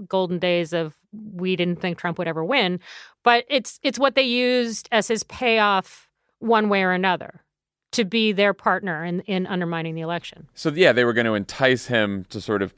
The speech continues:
Speaker 2: cooperate with, by dangling the Trump-Russia deal. And then once they found sort of willing cooperators, they said, "Oh, by the way, would you also like some dirt <laughs> on Hillary Clinton to help win the election?"
Speaker 1: Right.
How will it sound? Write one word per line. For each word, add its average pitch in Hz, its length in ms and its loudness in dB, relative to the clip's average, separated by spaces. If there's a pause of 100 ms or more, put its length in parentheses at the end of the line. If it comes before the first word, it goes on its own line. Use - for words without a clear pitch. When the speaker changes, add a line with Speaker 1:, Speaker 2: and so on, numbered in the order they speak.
Speaker 2:
cooperate 101 600 4
with, 95 340 0
by 101 140 4
dangling 98 480 0
the 92 80 -4
Trump-Russia 107 560 0
deal. 92 480 2
And 92 160 -4
then 92 300 0
once 98 260 -4
they 95 220 2
found 92 520 -2
sort 104 160 -4
of 95 240 -6
willing 101 320 0
cooperators, 98 680 2
they 95 100 0
said, 95 180 -2
"Oh, 95 120 4
by 98 180 4
the 95 100 -2
way, 98 380 4 (220)
would 101 160 -4
you 95 100 0
also 95 220 0
like 92 200 0
some 90 220 -8
dirt 90 420 2 (500)
<laughs> - 420 -20
on 107 200 4
Hillary 101 320 0
Clinton 95 420 -2
to 101 120 2
help 95 340 0
win 104 220 -2
the 90 80 -4
election?" 92 380 -2 (360)
Speaker 1:
Right. 240 240 2